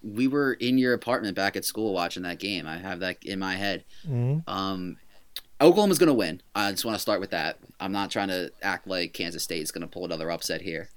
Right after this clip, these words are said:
Speaker 1: but I'm
Speaker 2: No,
Speaker 1: trying
Speaker 2: I
Speaker 1: to
Speaker 2: don't
Speaker 1: figure
Speaker 2: think
Speaker 1: out the
Speaker 2: so.
Speaker 1: line. I think Kansas State is still gonna cover. I think they're gonna keep it a little closer than twenty-seven and a half. I think that's a little high. I expect Spencer Rattler to have a big game. I think this Oklahoma offense is still explosive, but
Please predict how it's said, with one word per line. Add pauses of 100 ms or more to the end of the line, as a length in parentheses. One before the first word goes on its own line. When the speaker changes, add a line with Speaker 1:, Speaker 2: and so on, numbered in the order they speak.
(180)
Speaker 1:
but (600)
I'm
Speaker 2:
No,
Speaker 1:
trying
Speaker 2:
I
Speaker 1:
to
Speaker 2:
don't
Speaker 1:
figure
Speaker 2:
think
Speaker 1:
out
the
Speaker 2:
so.
Speaker 1:
line.
I
think
Kansas
State
is
still
gonna
cover.
I
think
they're
gonna
keep
it
a
little
closer
than
twenty-seven
and
a
half.
I
think
that's
a
little
high. (500)
I
expect
Spencer
Rattler
to
have
a
big
game.
I
think
this
Oklahoma
offense
is
still
explosive, (220)
but